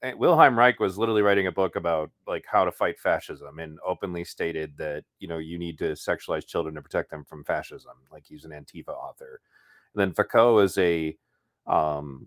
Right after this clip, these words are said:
well, communist-leaning guy who wanted to, you know, who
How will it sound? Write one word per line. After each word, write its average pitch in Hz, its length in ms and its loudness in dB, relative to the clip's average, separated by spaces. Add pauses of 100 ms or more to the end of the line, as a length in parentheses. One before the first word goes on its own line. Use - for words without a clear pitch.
well, 90 240 -4
communist-leaning 90 880 0
guy 82 400 2
who 87 160 -2
wanted 87 300 0
to, 82 360 0
you 90 80 -2
know, 80 240 -4
who 82 200 -10